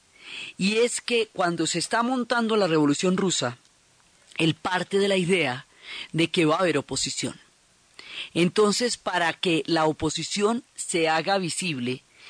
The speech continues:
se pueda controlar y se pueda identificar y se pueda acabar, desde su mismo origen, se inventa una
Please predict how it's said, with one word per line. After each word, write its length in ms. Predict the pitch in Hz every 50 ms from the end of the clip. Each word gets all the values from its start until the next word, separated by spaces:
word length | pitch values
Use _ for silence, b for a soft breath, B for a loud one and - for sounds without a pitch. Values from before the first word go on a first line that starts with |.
| B B B
se 260 | B - - 180 165
pueda 400 | - - 165 175 180 185 202 208
controlar 880 | - - 196 185 165 147 - - 151 147 147 165 170 165 139 113 120 - B B B B B B B B
y 120 | B 170 170
se 180 | - - 175
pueda 420 | - - 185 196 202 202 202 202 196 -
identificar 1080 | 202 196 180 165 160 156 - 151 135 147 147 - - 185 180 170 151 147 - - - _ _ _ -
y 120 | - 143
se 180 | 131 - 160 -
pueda 560 | - - 170 175 175 180 180 185 180 170 - _ -
acabar, 600 | 151 143 - 151 143 143 143 143 135 131 151 _ _ _ _ _ B B B B B B B B -
desde 380 | 135 151 190 185 143 151 165 156
su 140 | - 180 165
mismo 540 | 160 175 202 214 185 196 196 190 190 185
origen, 540 | 170 156 151 160 151 131 - 143 127 135 170 - _ _ _ _ B B B B B B B B B
se 200 | B - - 202
inventa 640 | 196 185 170 147 180 185 196 196 190 - 214 202 202
una 560 | 202 202 196 190 190 190 185 180 175 156